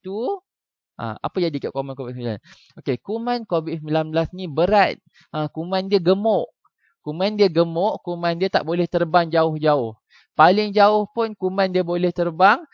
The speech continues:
satu point lima meter. Jadi sebab itu kita kena jarak dengan orang lain sejarak satu point lima mi-, meter. "Ustaz, walaupun orang tak ada covid," ah, macam yang Ustaz bagi tahu, ah, kuman ini adalah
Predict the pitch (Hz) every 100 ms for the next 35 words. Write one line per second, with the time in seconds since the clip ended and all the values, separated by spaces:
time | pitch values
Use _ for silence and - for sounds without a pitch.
0 | _ - 180 180 - 175 180 170 156 160
1 | 165 156 156 156 - 127 - 131 _ _
2 | _ 127 143 180 180 170 - 160 240 233
3 | 185 175 165 165 139 147 175 208 196 151
4 | 156 151 - 151 147 143 139 147 190 214
5 | - 151 131 139 147 - - 143 - 180
6 | 151 - 139 131 135 139 143 135 185 320
7 | _ _ _ _ 123 131 - 139 139 139
8 | 139 135 - 190 - 147 170 208 220 233
9 | 220 208 214 214 - 185 202 220 202 165
10 | 208 - _ _ - 151 196 214 208 202
11 | 175 175 - 175 156 131 143 - 135 135
12 | 135 139 135 160 208 302 _ _ - 127
13 | 165 180 165 151 165 196 214 208 196 185
14 | 196 196 151 143 139 139 170